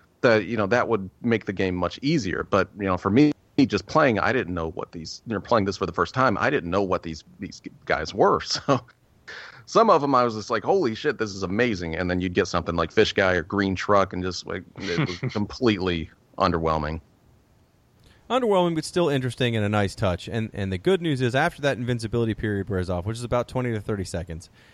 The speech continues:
Speaker 2: uh, if you do get hit while you are combined with your companion, you will go back to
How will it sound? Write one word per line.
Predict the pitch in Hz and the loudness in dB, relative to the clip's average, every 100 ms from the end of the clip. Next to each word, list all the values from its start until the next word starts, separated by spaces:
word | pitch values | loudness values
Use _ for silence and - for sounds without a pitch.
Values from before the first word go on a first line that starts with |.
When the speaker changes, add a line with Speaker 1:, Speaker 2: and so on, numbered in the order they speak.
| _ 95 | _ -4
Speaker 2:
uh, | 101 101 127 | -2 -2 -2
if | 123 123 | -6 -4
you | |
do | 117 190 | -2 -2
get | 175 151 | 0 0
hit | 151 151 | 0 0
while | 120 127 127 | 2 2 2
you | 123 113 | 0 -2
are | 113 113 | 0 0
combined | - 117 98 107 113 113 110 104 _ _ - | -2 -4 0 0 0 -2 -4 -8 _ _ -8
with | 101 95 | -4 -4
your | 98 | -4
companion, | 98 90 143 143 139 135 _ _ - | -6 -4 -2 -2 -4 -6 _ _ -10
you | 120 151 | -2 2
will | 190 | 2
go | 165 143 | 2 0
back | 139 131 - | 2 0 -4
to | - 127 120 | -4 -2 -2